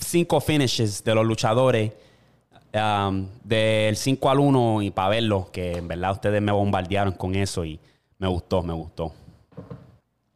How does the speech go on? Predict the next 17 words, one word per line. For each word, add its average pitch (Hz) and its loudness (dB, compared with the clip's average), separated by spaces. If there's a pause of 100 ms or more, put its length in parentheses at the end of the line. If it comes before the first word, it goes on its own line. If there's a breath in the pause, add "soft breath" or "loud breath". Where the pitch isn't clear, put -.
(440 loud breath)
Ahora, 123 4 (1200 loud breath)
yo 123 0
tengo 165 4
que 170 0
sacar 165 0
algo 156 2
de 139 4
mi 127 4
pecho, 107 0
que 98 2
lo 92 2
quiero, 101 2
lo, 104 2
lo 101 0
he 101 0
querido 120 0
sacar, 110 0